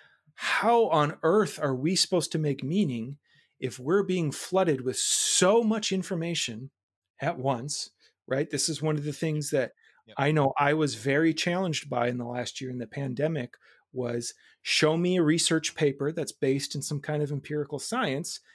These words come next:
Speaker 1: and I'll show you the other research paper
Speaker 2: Mm-hmm.
Speaker 1: that's kind of proving the opposite thing," right? Which is like, what
Speaker 2: Yep.
Speaker 1: am I supposed to do in this day and age where there's all, all this conflicting truth?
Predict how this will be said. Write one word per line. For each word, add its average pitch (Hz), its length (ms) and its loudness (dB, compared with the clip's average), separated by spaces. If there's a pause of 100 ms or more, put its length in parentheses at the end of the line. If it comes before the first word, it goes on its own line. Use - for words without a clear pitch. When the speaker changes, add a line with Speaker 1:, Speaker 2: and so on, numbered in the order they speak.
(200)
Speaker 1:
and 139 100 0
I'll 151 80 0
show 156 240 2
you 147 240 2
the 131 160 -2
other 277 220 4
research 131 500 0
paper 127 380 -2
Speaker 2:
Mm-hmm. - 440 -14
Speaker 1:
that's - 300 -6 (880)
kind 208 180 4
of - 60 2
proving 160 320 2
the 143 100 4
opposite 139 420 -2
thing," 120 240 -4 (600)
right? 127 360 -2
Which 131 180 -4
is 131 160 -6
like, 127 200 -6 (440)
what 156 380 2 (100)
Speaker 2:
Yep. 147 200 -14
Speaker 1:
am 151 140 4
I 147 140 4
supposed - 400 -4
to 147 80 -2
do 143 680 2 (420)
in 139 160 -2
this 143 180 -2
day 151 240 2
and 147 100 0
age 131 380 -2
where 131 120 -4
there's 120 480 -8 (640)
all, 170 340 6
all 151 300 4
this 143 220 0
conflicting 135 680 -6
truth? 117 500 -6